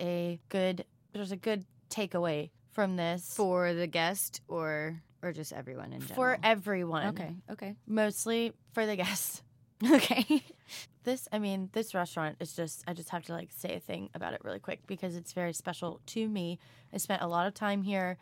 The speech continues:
Speaker 1: after work spending too much money on snacks and wines and
Speaker 2: <laughs>
Speaker 1: all kinds of stuff, but going here is like, this is how I like to feel in a restaurant. This is the type of place
Speaker 2: That's
Speaker 1: I
Speaker 2: the
Speaker 1: like to go.
Speaker 2: experience you're looking for.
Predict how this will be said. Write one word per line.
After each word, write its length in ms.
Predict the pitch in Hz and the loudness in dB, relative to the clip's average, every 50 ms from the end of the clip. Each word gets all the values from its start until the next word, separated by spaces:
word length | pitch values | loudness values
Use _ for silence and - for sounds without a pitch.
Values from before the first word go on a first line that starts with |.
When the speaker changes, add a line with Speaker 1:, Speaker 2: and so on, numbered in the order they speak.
| - - - - - - - | -12 -20 -20 -20 -10 -2 0
Speaker 1:
after 300 | 180 190 - - 202 185 | 0 0 2 0 0 2
work 280 | 180 175 175 175 - - | 2 2 2 2 0 -6
spending 400 | - - - 190 175 175 170 160 | -12 -6 -4 -2 0 0 0 -2
too 160 | - - 185 190 | 0 0 2 4
much 240 | 202 202 190 - | 4 2 2 0
money 420 | - 185 175 170 170 170 170 175 - - | 0 0 2 2 2 0 0 -2 -2 0
on 220 | 170 170 165 165 | 0 0 0 0
snacks 520 | 160 - - 180 170 165 170 160 - - - - | -2 -2 0 0 2 2 0 -2 -4 -8 -6 -4
and 240 | 175 175 175 175 170 - | -2 0 0 0 -2 -4
wines 600 | 165 165 170 160 156 151 156 160 165 156 - - - - | -2 -2 0 2 2 2 0 0 -2 -4 -4 -6 -8 -6
and 440 | 180 175 170 160 160 160 - 269 - | -4 -2 0 0 0 0 -2 -2 0
Speaker 2:
<laughs> 40 | - | 0
Speaker 1:
all 140 | 180 175 | 0 0
kinds 280 | 170 - 180 175 170 165 | 0 0 -2 -2 -2 -2
of 80 | 170 - | -4 -6
stuff, 360 | - - 165 160 165 - - - | -2 0 0 0 0 -2 -6 -4
but 240 | 175 165 - - - _ - - - - _ _ - | -4 -4 -4 -6 -8 _ -20 -20 -20 -20 _ _ 6
going 300 | 240 240 247 254 254 247 | 6 8 8 6 4 2
here 600 | - - - 233 220 208 208 208 214 220 226 - - | 0 -2 0 0 2 4 4 4 4 4 2 2 0
is 200 | 202 202 175 180 | 0 0 0 2
like, 280 | 185 170 165 165 - | 2 2 2 0 -2
this 160 | - 175 156 | -4 -6 -4
is 100 | 185 165 | -4 -4
how 140 | - 170 175 | -4 -2 0
I 80 | 160 160 | 0 0
like 180 | 151 156 151 | -2 -4 -6
to 120 | - - 170 | -6 -8 -10
feel 300 | - - 208 202 196 190 | -6 -2 0 2 4 4
in 80 | 185 175 | 2 2
a 40 | 170 | 2
restaurant. 500 | 170 175 170 - - 190 170 165 160 160 | 0 0 0 -2 0 0 0 0 0 -2
This 200 | 165 151 - 165 | -4 -6 -6 -6
is 140 | 160 - | -8 -8
the 100 | - 165 | -8 -8
type 240 | 151 - 160 151 - | -8 -6 -8 -8 -8
of 100 | 160 - - | -10 -10 -6
place 140 | - 190 | -4 -2
Speaker 2:
That's 120 | 180 170 180 | 0 0 0
Speaker 1:
I 40 | 175 | 0
Speaker 2:
the 60 | 170 | 2
Speaker 1:
like 200 | 175 170 151 - | 0 0 -2 -2
to 100 | - 170 | -6 -6
go. 120 | - 165 175 | -2 0 2
Speaker 2:
experience 500 | 170 165 165 165 165 165 - - - - | 2 2 2 0 0 -2 -4 -8 -8 -6
you're 100 | 151 147 | -4 -4
looking 300 | 147 147 - - 151 147 | -4 -6 -6 -6 -6 -6
for. 260 | - - 156 151 147 | -6 -8 -6 -6 -4